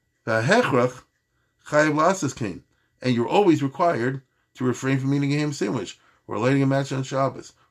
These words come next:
or eating, uh, yeah, or you have to eat, um, what did I say, matzah or something like that. Umidos adam anagaso, but re-, the way people run their lives, life situations, mischalfos lefi hazman va'ishin.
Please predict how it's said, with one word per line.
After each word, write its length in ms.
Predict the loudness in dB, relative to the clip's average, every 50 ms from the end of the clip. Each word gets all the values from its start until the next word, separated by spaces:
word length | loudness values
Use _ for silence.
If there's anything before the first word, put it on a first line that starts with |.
| -10
or 100 | -4 0
eating, 320 | 2 2 4 2 2 0 0
uh, 60 | -2
yeah, 220 | -2 -2 -4 -6
or 180 | -6 -4 -4 -2
you 100 | -2 0
have 160 | -2 -2 -4
to 80 | -2 -4
eat, 240 | -4 -4 -4 -4
um, 480 | -6 -4 -2 -2 -4 -4 -6 -8 -8 -8
what 80 | -6 -6
did 80 | -6
I 60 | -6
say, 120 | -6 -6 -6
matzah 380 | -4 -2 -2 -2 -2 -2 -6
or 60 | -12 -10
something 280 | -10 -12 -12 -12 -12
like 100 | -14 -14
that. 80 | -16 -18 _ _ _ _ _ _ _ _ _ _ _ _ _ _ _ _ _ _ _ -6
Umidos 640 | 0 2 4 6 6 4 4 4 4 4 2 2 0
adam 400 | 2 4 4 4 4 2 0 2
anagaso, 720 | 2 0 0 -2 -2 -2 -2 -2 -2 -4 -6 -6 -6 -8 _ _ _ _ _ _ _ -4
but 180 | -4 -4 -4 -4 -8
re-, 220 | -6 -4 -4 -4 -6 -6
the 260 | -8 -6 -2 2 2
way 360 | 2 2 2 2 2 2 2 -2
people 420 | -4 -6 -6 -6 -4 -2 -2 0
run 160 | 2 2 2
their 160 | 2 2 2
lives, 640 | 2 2 2 4 4 4 2 2 -2 -4 -6 -12 -20 _ _ _ _ _ _ _ _ _ _ _ _ _ _ _ _ _ _ -6
life 240 | 0 4 4 4 4
situations, 680 | 2 -2 -2 -2 0 0 0 0 0 0 -2 -4 -4 -8 _ _ _ _ _ -6 -2
mischalfos 840 | -2 -2 -2 -2 -2 2 4 4 4 2 0 0 0 0 -2 -4 -8 _ _ _ _ -10
lefi 260 | -8 -4 0 2 2
hazman 380 | 2 2 0 0 2 2 2 2
va'ishin. 480 | 0 -2 -2 -2 -4 -4 -6 -8 -8